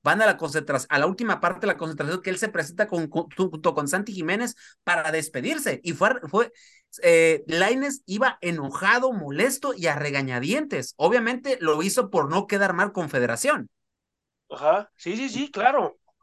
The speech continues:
Speaker 2: Pero, teacher, por favor, o sea, yo siempre he dicho, y bueno, ahorita que les re-, vuelvo a repetir, ayer lo dije en su momento, eh, cuando tuve a Salvador Cabañas en entrevista, el mismo Salvador Cabañas dijo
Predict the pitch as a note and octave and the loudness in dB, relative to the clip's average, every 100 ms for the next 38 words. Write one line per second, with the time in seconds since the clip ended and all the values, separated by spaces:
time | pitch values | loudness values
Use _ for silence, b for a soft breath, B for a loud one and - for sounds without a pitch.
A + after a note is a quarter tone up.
0 | _ - G3+ G3 F#3+ F3+ F3 F3 F3 G#3 | _ 4 6 8 6 6 2 -4 -8 -8
1 | A3 G#3 D#3 D#3 D3 D3 C3+ D#3+ B3 G#3+ | -4 -4 -4 -6 2 0 2 4 6 6
2 | G#3+ A3+ B B _ _ _ D#3 C#4+ D#4+ | 6 4 B B _ _ _ -2 0 2
3 | D#4 D#4 C#4 C#4+ C#4+ C#4+ G#3 A3 B3+ G3 | 4 4 4 2 -2 -4 2 6 8 8
4 | F3 A3+ - B3 G3 E3 D#3 D3+ D3+ D3+ | 6 6 0 -2 0 0 -2 -4 -6 -4
5 | D#3 C#3+ G3 A#3+ A3+ F3 D3+ D3 C#3 F3+ | -4 2 4 6 6 6 4 0 -2 2
6 | G3+ F#3+ G#3 G#3 E3+ E3+ F3 F#3+ F#3+ b | 4 4 2 0 -2 -4 -2 -4 -4 b
7 | _ _ D3 D3 D#3 C#3+ D3+ D#3+ F#3+ F#3 | _ _ -6 -2 2 4 6 4 2 0
8 | B B B B B _ - E3+ - G3 | B B B B B _ -6 0 4 6
9 | F#3+ G3 G3 G3 G3 G3 G3 C#4 C#4+ B3+ | 8 8 8 8 8 6 4 6 6 6
10 | A3 G3 A#3 B3+ B3+ B3+ A#3+ G#3 F3+ F#3+ | 6 8 6 6 6 4 2 0 0 -2
11 | A3 A3+ C4 B3 C4+ C4 A3+ G3 G3+ B3 | -2 0 0 0 -2 -2 -2 2 2 4
12 | B3 B3 A#3+ G#3 C4+ C4+ G#3+ | 2 0 0 -6 -4 0 0